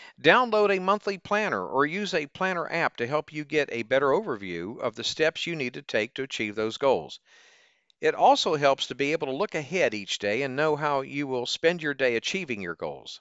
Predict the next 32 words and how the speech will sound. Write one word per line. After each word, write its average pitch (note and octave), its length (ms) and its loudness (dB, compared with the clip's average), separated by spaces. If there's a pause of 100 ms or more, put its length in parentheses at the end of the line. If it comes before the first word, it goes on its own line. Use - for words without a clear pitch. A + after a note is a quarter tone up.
(120)
Plan D4+ 260 -8
your A#3 140 -4
day D3 320 2 (160)
either F3 320 2
the C3 100 2
night B2+ 400 0
before B2 560 0 (220)
or F#3 120 0
the F#3+ 100 -4
first B3+ 320 -2
thing G3+ 220 -4
that E3+ 240 0
morning. D3 420 -2 (640)
Know D#3+ 220 4
what G3 320 2
is F3 240 -2
important B2+ 600 -2
and A#2+ 160 -6
what B2+ 200 2
isn't, - 420 -6 (260)
and C3 220 -2
be F3+ 240 -2 (260)
conscious F3+ 540 -4 (100)
of A2+ 140 0
what C#3 260 2 (580)
contributes A2+ 680 -4
to A2+ 120 -4
helping A#2+ 360 -2
you A2+ 100 -2
achieve D3 380 -6
your F#2 140 -4
goals D2 480 -8